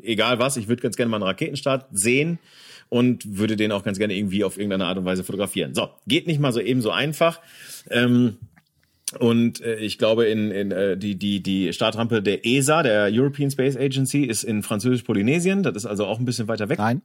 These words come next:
Speaker 2: nein, nein,
Speaker 1: Sondern?
Speaker 2: ist in Französisch-Guyana.
Speaker 1: Entschuldigung. Ah, super, siehste, hab ich, äh, was gelernt.
Speaker 2: Nordosten Brasiliens.
Speaker 1: Gut,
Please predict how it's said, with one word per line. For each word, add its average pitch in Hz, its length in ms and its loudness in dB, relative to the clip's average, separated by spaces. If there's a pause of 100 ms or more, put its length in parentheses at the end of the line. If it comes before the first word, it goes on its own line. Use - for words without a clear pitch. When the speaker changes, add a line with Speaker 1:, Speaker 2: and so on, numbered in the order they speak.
(160)
Speaker 2:
nein, 117 380 -2
nein, 110 300 -2
Speaker 1:
Sondern? 160 220 0
Speaker 2:
ist 185 80 -8
in 95 100 -10
Französisch-Guyana. 107 1120 -2 (200)
Speaker 1:
Entschuldigung. 196 400 2 (220)
Ah, 113 280 4
super, 110 400 2
siehste, 180 580 2
hab 98 120 2
ich, 113 240 -2
äh, 156 340 2
was 160 160 -6
gelernt. 95 400 -2
Speaker 2:
Nordosten 127 600 0
Brasiliens. 107 720 -4 (400)
Speaker 1:
Gut, 101 300 0